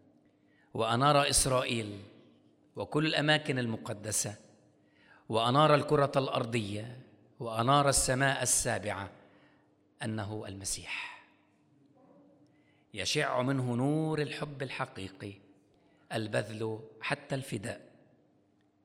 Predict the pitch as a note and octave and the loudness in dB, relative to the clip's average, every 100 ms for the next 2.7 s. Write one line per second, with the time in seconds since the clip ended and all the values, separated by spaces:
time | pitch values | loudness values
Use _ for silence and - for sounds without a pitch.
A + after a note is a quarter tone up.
0 | _ _ _ - - C#3 - C#3+ C3+ - | _ _ _ -14 -8 -4 -2 0 -2 -2
1 | C3 B2 A#2+ C3+ C3+ B2 A#2+ A2+ A#2 A#2 | -2 0 0 0 -2 -2 -4 -4 -4 -4
2 | G#2 G2+ G2 G2+ F#2 G#2+ | -4 -6 -8 -8 -6 -8